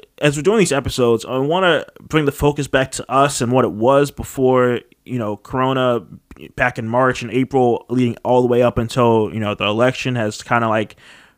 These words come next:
thrown us off of our pivot and has made things less of, like, an enjoyable conversation and making it more of, like, uh, uh, like, you're, you're, you're tired, you're overdosed on this, this, uh,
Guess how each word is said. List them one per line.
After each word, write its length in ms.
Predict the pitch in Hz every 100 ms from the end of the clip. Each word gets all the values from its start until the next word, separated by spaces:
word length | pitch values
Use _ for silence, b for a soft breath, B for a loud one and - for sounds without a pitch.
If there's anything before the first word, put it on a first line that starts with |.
| B _ -
thrown 180 | 160 160
us 120 | 135
off 260 | 143 143 131
of 60 | 123
our 80 | 117
pivot 560 | - 147 151 175 - B B B B -
and 140 | 131
has 120 | 120
made 260 | 120 143 139
things 320 | 139 135 127
less 240 | 131 131 135
of, 80 | 131
like, 200 | 120 123
an 80 | 117
enjoyable 420 | 110 131 120 120
conversation 880 | 127 117 110 - 135 139 156 147 131
and 160 | 110
making 300 | 117 120 120
it 180 | 117 101
more 300 | 101 117 113
of, 120 | 110
like, 380 | 113 110 104 - - B B B _ -
uh, 460 | 127 123 110 110 110 B - -
uh, 480 | - 82 82 87 62
like, 200 | 110 104
you're, 120 | 104 -
you're, 340 | 113 110 107
you're 120 | 113
tired, 420 | 107 - 123 127 113
you're 160 | 110
overdosed 540 | 120 117 117 120 113 117
on 140 | 113
this, 220 | 107 -
this, 260 | - 107 -
uh, 200 | 101